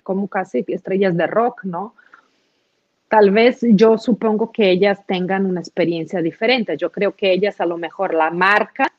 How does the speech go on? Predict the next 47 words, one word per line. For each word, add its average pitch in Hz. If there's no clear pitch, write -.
les 147
paga 254
para 175
que 165
vayan, 170
les 147
ruega 240
para 170
que -
vayan 180
o, 143
o 151
no 156
sé, 185
tienen 190
que 196
tener 180
un 185
acuerdo 170
comercial. 175
Porque 185
en 196
mi 277
caso, 247
pues 175
yo 214
quiero 214
ir 196
a 202
un 202
desfile, 226
obviamente 196
yo 180
le 196
aporto 196
a 170
la 190
marca, 196
pero 190
nunca 214
me 196
voy 180
a 180
comparar 165
a 156
mí 190
como 151